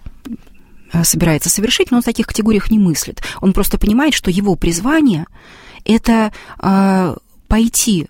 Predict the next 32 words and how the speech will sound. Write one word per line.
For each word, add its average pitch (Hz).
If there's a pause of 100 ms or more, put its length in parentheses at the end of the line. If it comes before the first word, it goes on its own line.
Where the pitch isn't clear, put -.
(120)
вот -
в -
тот -
мир, 226
который 202
изголодался 190
по 165
духовной 165
и 165
интеллектуальной 165
пище, 302
и -
попытаться -
свои 185
знания, 208 (380)
а, 185
и 190
свой 196
опыт 185
передать 220
хотя 220
бы 208
одному 180
человеку. 185 (400)
Ну, 247
то 262
есть, - (100)
по 240
сути, 359
да, 226 (480)
а, 202
вот, -